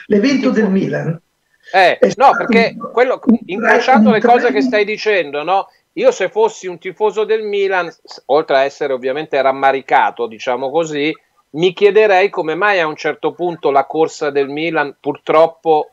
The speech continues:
Speaker 2: s-, ha rallentato, eh, eh, eh, a favore dell'Inter, in sostanza.
Speaker 1: Allora, <laughs> eh,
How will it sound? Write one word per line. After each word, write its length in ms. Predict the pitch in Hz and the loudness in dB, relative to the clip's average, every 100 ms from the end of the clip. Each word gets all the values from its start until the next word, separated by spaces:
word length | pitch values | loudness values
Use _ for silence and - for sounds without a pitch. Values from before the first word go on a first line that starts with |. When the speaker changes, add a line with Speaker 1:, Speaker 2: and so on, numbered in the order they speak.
| - | -20
Speaker 2:
s-, 240 | - - _ | -20 -20 _
ha 120 | 139 151 | 0 4
rallentato, 1040 | 151 147 143 - 156 156 - 147 143 - | 4 2 -4 0 2 2 0 -2 -2 -6
eh, 80 | 123 | -12
eh, 480 | 113 123 120 120 - | -10 -8 -4 -4 -4
eh, 240 | 117 107 | -6 -4
a 160 | - 123 | -2 0
favore 340 | 143 135 147 131 | 2 2 2 2
dell'Inter, 560 | 127 185 127 - 98 | 0 -2 -2 -6 -8
in 80 | 95 | -8
sostanza. 640 | 101 95 95 80 80 80 - _ _ _ _ _ _ _ _ _ _ _ - - - _ | -14 -10 -6 -6 -10 -18 -20 _ _ _ _ _ _ _ _ _ _ _ -20 -20 -20 _
Speaker 1:
Allora, 500 | 196 196 170 147 - | 2 4 4 2 -4
<laughs> 1000 | - - - - - - - - - - | -10 -6 -6 -6 -18 -18 -16 -18 -20 -4
eh, 680 | - - 85 - 170 - - | 2 4 4 2 0 -4 -14